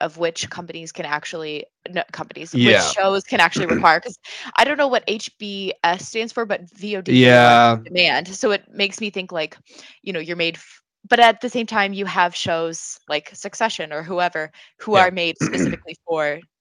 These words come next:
Speaker 1: H B O. So
Speaker 2: Yeah.
Speaker 1: it doesn't make sense to, <clears throat> excuse me, it doesn't make sense to specify
Speaker 2: No.
Speaker 1: that,
Speaker 2: And,
Speaker 1: that
Speaker 2: and
Speaker 1: much
Speaker 2: to
Speaker 1: more.
Speaker 2: me,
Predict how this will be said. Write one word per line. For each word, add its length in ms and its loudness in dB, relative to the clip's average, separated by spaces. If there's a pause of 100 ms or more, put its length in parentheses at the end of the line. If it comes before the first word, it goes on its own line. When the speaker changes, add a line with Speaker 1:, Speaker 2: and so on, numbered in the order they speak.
(200)
Speaker 1:
H 220 -10
B 180 -10
O. 240 -10 (400)
So 480 -2
Speaker 2:
Yeah. 100 -4
Speaker 1:
it 80 -14 (280)
doesn't 320 -8
make 160 -10
sense 460 -14
to, 200 -6 (180)
<clears throat> 140 -20
excuse 480 -12
me, 80 -10
it 60 -12
doesn't 160 -10
make 100 -4
sense 360 -6
to 180 -2
specify 560 -4
Speaker 2:
No. 60 -14
Speaker 1:
that, 220 -4 (560)
Speaker 2:
And, 320 6
Speaker 1:
that 80 -8
Speaker 2:
and 160 6
Speaker 1:
much 140 0
Speaker 2:
to 80 6
Speaker 1:
more. 80 2
Speaker 2:
me, 420 4